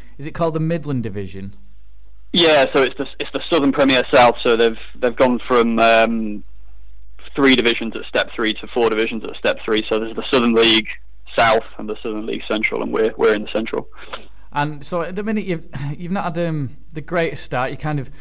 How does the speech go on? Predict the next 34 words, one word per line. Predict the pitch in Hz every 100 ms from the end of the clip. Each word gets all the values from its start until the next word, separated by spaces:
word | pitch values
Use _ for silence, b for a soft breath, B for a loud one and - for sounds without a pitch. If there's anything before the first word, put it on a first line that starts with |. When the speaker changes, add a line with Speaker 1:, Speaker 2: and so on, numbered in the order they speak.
| b -
Speaker 1:
I |
think | - 151
you're | 147
in | 135
thirteenth, | - 147 135 - 139 123 135
aren't | 131 123
you | 117
now? | 104 110 117
Probably | 196 202
not | 190
the | 180
start | - 175 170
you | 151
wanted. | 139 139 170 143
You've |
had | 143 147
to | 156
make | 143 135 -
a | 147
managerial | 131 135 135 135 131 131
change, | - 120 120 113
and |
you | 117
brought | 107 135
in | 135 117
Dennis | 135 131 -
Green, | 147 151 147
who's | 127 117
an | 127
experienced | 117 - 135 120 -
campaigner | 123 113 135 139 131
at |
this | 117 104
level. | 104 90 92